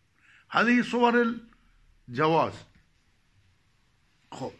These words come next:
هذا إلى هنا دليل واضح. وغالب الفقهاء ومنهم سيدنا الأستاذ يقول بشنو؟ بالصحة. الماتن هم يقول بالصحة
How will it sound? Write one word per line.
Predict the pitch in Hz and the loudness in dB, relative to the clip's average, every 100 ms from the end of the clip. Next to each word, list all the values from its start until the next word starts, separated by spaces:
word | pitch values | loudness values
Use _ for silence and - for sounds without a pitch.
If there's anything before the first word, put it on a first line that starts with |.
| _ _ - - - _ _ - | _ _ -20 -20 -20 _ _ -2
هذا | 294 320 339 | 2 2 2
إلى | 269 254 | 2 4
هنا | 233 233 254 247 233 - _ - | 4 4 4 4 2 -4 _ -12
دليل | 143 190 220 247 233 226 226 - _ _ _ _ | 0 2 4 4 4 2 0 -8 _ _ _ _
واضح. | 131 175 156 110 - - _ _ _ _ | 0 4 4 0 -10 -14 _ _ _ _
وغالب | 117 170 180 254 262 233 | -2 -2 2 2 2 2
الفقهاء | 208 - 190 185 175 170 160 - | 0 0 -4 -2 -2 0 0 0
ومنهم | 214 240 220 202 | 0 2 2 0
سيدنا | 175 190 170 170 | -2 -4 -4 -6
الأستاذ | 170 170 - 156 147 | -8 -10 -4 -4 -2
يقول | 165 170 202 | -4 -4 -4
بشنو؟ | 180 185 202 208 226 - - _ _ | -2 -2 0 0 -2 -8 -20 _ _
بالصحة. | 131 131 - 123 - - _ _ - - | -8 -8 -6 -6 -8 -20 _ _ -14 -4
الماتن | 180 190 247 247 226 208 | 0 2 2 2 -2 0
هم | 202 | -2
يقول | 180 190 170 | -2 -4 -4
بالصحة | 135 - 139 - - | -6 -10 -12 -12 -20